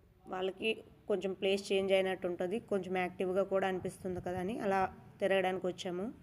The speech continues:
మా చిన్న బాబుకి వీడియోస్ అంటే చాలా ఇంట్రెస్ట్. నాకంటే ముందు వాడే నా డైలాగ్స్ కూడా చెప్పేస్తాడు. ఇక్కడ రాజస్థాన్ ట్రెడిషన్ వేరు డ్రెస్సులు వేసుకొని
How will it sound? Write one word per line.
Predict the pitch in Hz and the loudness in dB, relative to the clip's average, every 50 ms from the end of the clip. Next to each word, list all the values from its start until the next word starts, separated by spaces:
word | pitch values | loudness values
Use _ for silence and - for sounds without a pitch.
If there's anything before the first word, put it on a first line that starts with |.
| - - - - - - - - - - - - - - - - - | -20 -20 -20 -20 -20 -20 -20 -20 -20 -20 -20 -20 -20 -20 -20 -16 -12
మా | - 190 - | -10 -6 -4
చిన్న | 202 180 196 196 196 | -2 -2 2 2 4
బాబుకి | 196 196 196 190 196 202 214 202 190 | 4 4 2 0 0 -2 0 2 2
వీడియోస్ | 180 185 196 196 208 190 | 2 2 2 2 0 0
అంటే | 185 196 196 196 208 | 0 0 0 0 0
చాలా | 180 170 175 180 185 196 202 190 | 0 0 2 2 2 4 4 2
ఇంట్రెస్ట్. | 185 - 185 185 - - 196 202 233 - - - 180 | 2 0 -2 -4 -4 -4 -4 -4 -4 -6 -6 -4 -2
నాకంటే | 175 180 175 185 180 175 196 180 185 | -2 -2 -2 -2 -2 0 0 0 0
ముందు | 185 185 185 185 | 0 0 2 2
వాడే | 180 180 175 185 190 190 190 | 2 2 4 2 2 2 2
నా | 180 175 170 180 | 0 2 0 0
డైలాగ్స్ | 175 175 180 180 180 - 185 | 2 2 0 0 -2 -2 0
కూడా | 185 190 185 185 | 0 0 0 -2
చెప్పేస్తాడు. | 180 - - 185 180 - - 180 170 175 208 262 - - - - - - - - - - - - - - - - - - - - - - - 196 | -2 0 -2 -2 -2 0 0 0 2 2 0 0 -2 -6 -10 -16 -18 -20 -20 -20 -20 -20 -20 -18 -14 -12 -12 -12 -14 -16 -20 -20 -20 -14 -14 -10
ఇక్కడ | - - 196 202 214 247 269 - 208 | -4 0 2 2 2 2 2 4 4
రాజస్థాన్ | 196 190 180 202 202 - - 214 202 202 196 196 208 247 277 - | 4 4 4 0 -4 2 2 4 4 4 2 2 2 0 0 2
ట్రెడిషన్ | - 196 185 185 196 - 202 202 202 190 | 4 4 4 4 4 2 2 4 6 6
వేరు | 190 190 180 185 208 262 302 - - - - - - - | 6 6 6 6 4 2 0 -2 -10 -14 -12 -4 2 4
డ్రెస్సులు | 196 180 185 208 202 190 196 | 4 4 4 2 2 4 4
వేసుకొని | 196 190 196 - 202 190 220 | 2 2 0 -2 -2 0 0